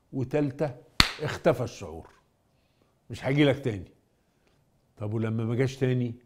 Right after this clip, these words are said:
كارثة. ليه؟ هو حد بيخش دورة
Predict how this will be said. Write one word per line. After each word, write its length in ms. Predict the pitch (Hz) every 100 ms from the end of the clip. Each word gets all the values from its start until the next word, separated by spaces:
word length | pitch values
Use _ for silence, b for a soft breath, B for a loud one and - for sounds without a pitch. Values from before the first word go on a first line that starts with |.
| -
كارثة. 440 | 120 113 123 - - _ _ _ _ _ -
ليه؟ 440 | 120 135 120 - - _ _ _ _ _ _
هو 120 | 101
حد 300 | - 107 120
بيخش 380 | 101 - 131 -
دورة 200 | 113 127